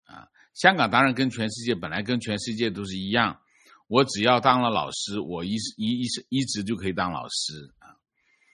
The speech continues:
那这件事情中国会，我，我，我们以前讲过很多次，中国会把他在中国做的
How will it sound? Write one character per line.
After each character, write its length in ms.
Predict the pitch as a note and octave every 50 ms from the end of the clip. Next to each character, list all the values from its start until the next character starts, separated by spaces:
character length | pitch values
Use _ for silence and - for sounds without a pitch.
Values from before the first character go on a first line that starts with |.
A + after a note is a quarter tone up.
| _ _
那 100 | B2+ C3
这 160 | B2+ E3+ F3+
件 160 | F3 E3+ D#3
事 160 | C3+ B2+ C#3+
情 220 | B2+ A#2+ B2 A#2+ A2
中 180 | - D3 C#3+
国 140 | C3 C3 C3
会， 180 | B2 C3+ C#3 C3 B2 - - _
我， 140 | F#2+ G#2 G#2+ G#2+ A#2+
我， 180 | B2 A#2 A#2 A2 G#2 - _ _
我 160 | _ G#2+ A2 A2
们 140 | B2 D#3+
以 80 | D#3 B2
前 180 | - A#2 B2+ C3+
讲 240 | B2+ A#2+ D#2+ D#2
过 120 | E2+ A2 A#2
很 200 | F#2+ F#2+ D2+ C#2
多 160 | C2+ G2 A2 G#2+
次， 280 | - - A#2 F#2+ - _ _ _ _ _ _ _ _ _ _ _ _ _ _
中 220 | - - F#3 F#3+ F3+
国 120 | E3 D#3
会 160 | C#3 C#3 D#3+
把 200 | D3+ B2+ G2+ E2
他 180 | E2 F2+ A#2+ B2
在 240 | A2+ - C3+ A#2 G#2+
中 260 | - - D3 D3+ D3+
国 140 | B2 A#2 A2
做 180 | G#2+ - B2+
的 140 | A#2+ G2+ G#2